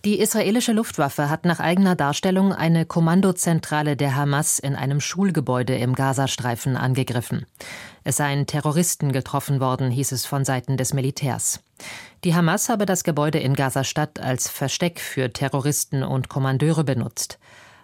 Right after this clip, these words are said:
Angaben über Opfer wurden nicht gemacht. Unbestätigten palästinensischen Berichten zufolge sollen bei dem Angriff mindestens neunzig Menschen getötet worden sein. Zudem ist von zahlreichen Verletzten die Rede.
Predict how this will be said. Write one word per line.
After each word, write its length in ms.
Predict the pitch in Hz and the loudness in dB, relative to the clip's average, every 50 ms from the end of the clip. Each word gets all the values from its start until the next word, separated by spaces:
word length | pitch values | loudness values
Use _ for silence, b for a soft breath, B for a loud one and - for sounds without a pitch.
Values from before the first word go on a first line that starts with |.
| B B _ | B B _
Angaben 500 | 143 143 143 131 139 131 127 131 127 131 | 0 0 2 2 2 2 2 0 0 0
über 280 | - 139 123 131 127 127 | -2 -2 0 0 0 0
Opfer 360 | 127 - - - 160 156 143 | -2 -2 -2 0 0 0 2
wurden 280 | 151 151 156 165 165 | 2 2 4 4 4
nicht 260 | 165 170 165 - - - | 4 4 2 -2 -4 -2
gemacht. 460 | 139 127 117 - - - - - - _ _ _ _ _ _ _ _ B B B B B B B B B B - | -2 -2 -2 -4 -6 -12 -16 -18 -18 _ _ _ _ _ _ _ _ B B B B B B B B B B 2
Unbestätigten 800 | 196 214 226 247 220 - 220 208 - 202 - - - 190 180 175 | 4 4 4 4 2 0 0 0 0 -2 -4 0 2 2 2 2
palästinensischen 960 | - 175 165 165 - - 180 165 175 190 220 214 196 160 - - 147 139 131 | 2 2 0 0 2 2 4 4 6 6 6 4 4 2 0 0 0 0 0
Berichten 460 | 131 127 120 127 - - - 151 143 | 0 0 -2 -2 -4 -2 -2 0 0
zufolge 580 | - - 151 - - 170 165 170 165 190 202 196 B B B B B | 2 0 -2 0 0 0 2 4 4 2 2 0 B B B B B
sollen 400 | - 139 170 165 165 165 165 160 | -2 0 2 4 4 4 4 4
bei 140 | 156 151 135 | 2 2 0
dem 140 | 147 143 | 0 0
Angriff 500 | 143 - 139 151 151 - 143 143 - - | 0 0 0 0 2 2 0 -2 -2 0
mindestens 640 | 160 151 151 147 143 135 - - - 143 139 - - | 0 2 2 2 0 0 -2 -2 -2 -2 -2 0 0
neunzig 540 | 151 143 147 160 175 170 - - 143 - - | 0 2 4 4 4 4 2 0 -2 -2 -2
Menschen 360 | 131 127 123 123 - - 135 | -2 0 0 -2 -2 0 0
getötet 460 | 127 139 - - 160 160 - 165 - | 0 0 2 0 0 0 0 0 0
worden 260 | - 131 113 - 120 117 | 0 -2 0 0 0 0
sein. 360 | 113 120 113 117 110 131 - _ B B B B B B B B B | 0 0 -2 -2 -4 -8 -10 _ B B B B B B B B B
Zudem 420 | - - 165 151 151 156 175 175 | -2 0 2 2 4 2 2 2
ist 280 | - 156 147 - - - | 0 -2 -4 -4 -4 -4
von 180 | - 156 151 | -2 0 0
zahlreichen 540 | 139 - 151 143 139 131 135 131 - - 147 | 0 0 0 0 0 0 0 -2 0 -2 -2
Verletzten 580 | - - 151 151 160 165 - - - - 165 151 | 0 0 0 0 0 0 0 -4 -4 -2 -2 -2
die 140 | 135 127 120 | 0 -2 -2
Rede. 320 | 113 117 113 110 110 | -2 -2 -2 -4 -6